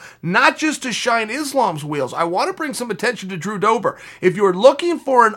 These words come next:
upset, and I'm not willing to go as far as to say I'm predicting it's gonna happen. My, my pick is Islam, but if you're what they call a value buyer, when you're talking about handicapping, you wanna give a good look to Drew Dober right here.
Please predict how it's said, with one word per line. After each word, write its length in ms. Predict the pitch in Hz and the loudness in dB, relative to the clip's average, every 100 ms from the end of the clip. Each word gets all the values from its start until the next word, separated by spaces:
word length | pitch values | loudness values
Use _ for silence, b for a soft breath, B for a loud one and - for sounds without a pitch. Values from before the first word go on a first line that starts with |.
| - | 0
upset, 500 | 247 - - 160 139 | 0 -2 -4 -2 -2
and 140 | 165 | 0
I'm 120 | 180 | 0
not 220 | 202 294 311 | 2 2 2
willing 240 | 339 330 | -2 -4
to 80 | 294 | -6
go 240 | 285 277 | -2 -2
as 80 | 247 | -2
far 300 | - 240 254 | -4 0 0
as 80 | 202 | 0
to 100 | 208 | -6
say 180 | 220 226 | -6 -6
I'm 120 | 202 | -6
predicting 420 | 202 202 208 202 | -4 -4 -6 -6
it's 140 | 170 | -6
gonna 200 | - 185 | -2 -2
happen. 320 | 147 143 - 92 | 0 -4 -6 -2
My, 240 | 156 175 | 0 0
my 160 | 196 202 | 2 2
pick 320 | 190 302 302 | 2 -4 -2
is 180 | 240 165 | -6 -2
Islam, 460 | 190 185 160 151 143 | 0 2 2 -2 4
but 320 | 247 220 - B B B B B | 4 4 -2 B B B B B
if 140 | 254 202 | -4 0
you're 140 | 254 | 4
what 160 | 277 277 | 4 6
they 160 | 254 | 4
call 320 | - 254 262 | 6 6 8
a 100 | 247 | 6
value 600 | 208 220 269 294 262 262 | 6 6 8 6 4 0
buyer, 500 | 202 240 262 226 160 | 4 6 8 8 4
when 160 | 156 180 | 2 0
you're 80 | 196 | 0
talking 360 | 233 240 226 | 4 4 4
about 200 | 220 202 | 4 4
handicapping, 800 | 185 269 285 233 - 180 165 180 | 4 0 0 -2 0 0 0 -2
you 140 | 180 285 | 0 2
wanna 260 | 294 240 | 4 4
give 180 | 180 180 | 2 2
a 80 | 156 | 2
good 440 | 139 196 285 320 | 0 -4 -4 -2
look 200 | 254 269 - | 0 -2 -2
to 100 | 196 | -4
Drew 260 | 170 190 | -2 4
Dober 340 | 202 330 339 233 | 6 6 6 4
right 240 | 175 131 | 4 2
here. 220 | 131 104 | -4 -8